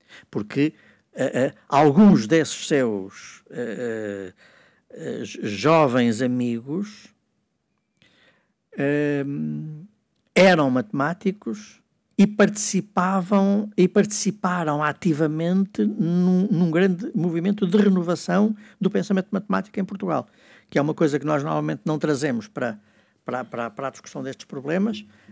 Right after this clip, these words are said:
mas que, eh, eh, pensando as coisas a partir do, do itinerário do Bento dos Caraça, me parece, eh, clara.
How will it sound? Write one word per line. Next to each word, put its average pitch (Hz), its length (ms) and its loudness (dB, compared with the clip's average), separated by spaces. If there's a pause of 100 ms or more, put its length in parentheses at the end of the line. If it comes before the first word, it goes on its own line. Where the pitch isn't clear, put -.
(100)
mas 110 220 -4
que, 147 520 -2
eh, 123 260 -8
eh, 104 800 -6
pensando 120 420 -2
as 113 80 -2
coisas 113 360 -2
a 120 60 0
partir 113 800 -6
do, 110 260 -8
do 107 240 -4
itinerário 107 520 -4
do 95 120 -16
Bento 101 200 -10
dos 101 120 -18
Caraça, 117 500 -8
me 104 520 -14
parece, 101 500 -10
eh, - 80 -14
clara. - 300 -16